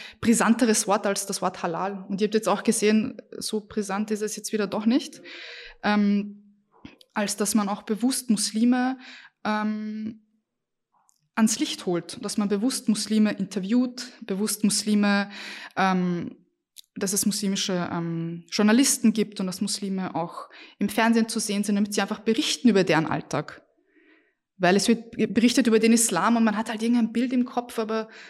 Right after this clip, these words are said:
irgendwie kennt man sich doch nicht aus und zum Schluss, zum Schluss greift man halt zur Zeitung und das ist dann das Bild, was ich hab. Aber schlussendlich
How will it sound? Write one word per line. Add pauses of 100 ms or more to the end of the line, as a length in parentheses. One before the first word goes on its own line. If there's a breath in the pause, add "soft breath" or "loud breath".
(240 loud breath)
irgendwie
kennt
man
sich
doch
nicht
aus
und (540 loud breath)
zum
Schluss, (280)
zum
Schluss
greift
man
halt
zur
Zeitung
und (160)
das
ist
dann
das
Bild,
was
ich
hab. (680)
Aber
schlussendlich